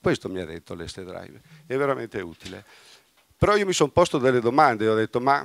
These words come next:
come l'amico Carlo ci spiega che dal bulbo del capello si riesce a capire tutte queste cose?" Allora io mi son posto una domanda, "Ma in una cellula dalla quale origina la vita,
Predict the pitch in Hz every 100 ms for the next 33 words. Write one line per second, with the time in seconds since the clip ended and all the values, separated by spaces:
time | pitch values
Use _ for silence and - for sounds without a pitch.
0 | 156 - _ _ _ _ _ _ _ -
1 | - - - - 127 127 127 156 127 -
2 | 143 131 - 104 - 151 131 - 107 104
3 | 98 143 120 101 95 101 131 131 113 101
4 | 113 - 104 95 95 - 127 110 - -
5 | 107 - 98 - - 90 92 82 - _
6 | _ _ _ _ _ _ _ _ _ _
7 | _ _ - 120 180 127 110 117 123 113
8 | 139 - 120 104 107 95 87 92 113 143
9 | 190 190 - 190 208 190 151 131 120 120
10 | 117 147 156 120 113 139 139 110 107 101
11 | 87 76 _ 113